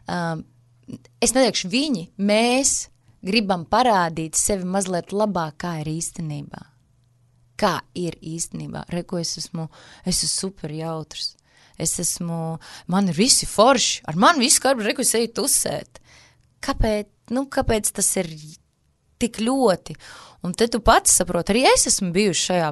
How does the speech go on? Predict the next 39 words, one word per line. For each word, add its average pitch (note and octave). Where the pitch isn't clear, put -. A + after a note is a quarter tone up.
posmā, F3
arī F3
es, F#4+
kad G3+
biju F3
attiecībās, D#3+
viena G#3
bija G#3
šis -
te, E3
mm, -
kā F3+
saka, F#3+
punkts A#3+
lejā, A3+
es -
arī D4+
rādīju F#3+
visu, A#3+
te G3
es A3
tagad E3+
eju F3+
to, E3+
es G#3+
tagad D3+
daru D#3
to, -
es F#3+
š-, -
šo, F3+
tā F3
vismaz F#3+
ir D#3+
kaut F#3
kāda D#3+
parunāšanās, E3
tu F3+
negribi F3